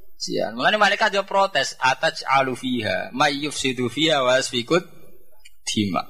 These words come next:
Wa nahnu nusabbihu bihamdika wa nuqaddisu." Gusti, sing reputasine tukang mengalirkan darah. Malaikat bener, manusa mulai zaman pertama, Qabil Habil.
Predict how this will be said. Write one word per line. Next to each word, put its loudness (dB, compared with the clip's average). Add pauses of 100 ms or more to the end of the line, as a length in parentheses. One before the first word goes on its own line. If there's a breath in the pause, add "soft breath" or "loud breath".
(120)
Wa 4
nahnu -2
nusabbihu -2
bihamdika 2
wa -2
nuqaddisu." -2 (760)
Gusti, 2 (560)
sing -4
reputasine 0
tukang 0
mengalirkan 0
darah. -4 (1500)
Malaikat 0
bener, -8
manusa 0
mulai 2
zaman -2
pertama, 0
Qabil 2
Habil. -4